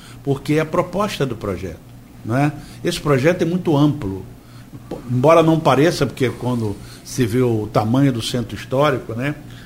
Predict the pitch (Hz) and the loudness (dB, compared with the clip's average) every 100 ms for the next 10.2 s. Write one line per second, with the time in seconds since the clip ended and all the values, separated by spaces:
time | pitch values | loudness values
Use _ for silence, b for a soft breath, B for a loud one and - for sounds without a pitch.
0 | B B - 123 135 151 151 151 143 135 | B B -6 -2 2 2 2 -2 0 0
1 | 127 127 139 143 143 156 165 156 160 - | 2 4 4 4 2 2 0 0 -2 2
2 | 156 180 - 151 135 127 - 143 151 - | 2 2 0 -4 -4 -6 0 0 0 -6
3 | B B B - 139 143 151 165 135 185 | B B B -2 2 6 6 4 4 6
4 | 175 151 123 139 165 147 B B 147 165 | 6 6 6 4 4 2 B B 0 4
5 | 175 156 202 226 202 156 110 131 151 180 | 4 6 6 6 4 2 2 6 6 4
6 | 185 B B B - 156 196 185 - 151 | -2 B B B -2 2 4 2 0 0
7 | 147 110 - 131 139 160 - - - 156 | 0 -2 -2 2 2 2 -6 -12 0 0
8 | 151 151 143 143 131 - 147 156 B B | 2 0 0 0 0 2 2 0 B B
9 | B 117 139 170 - 180 220 233 - 151 | B 0 2 2 -2 0 2 0 2 4
10 | 143 175 | 4 2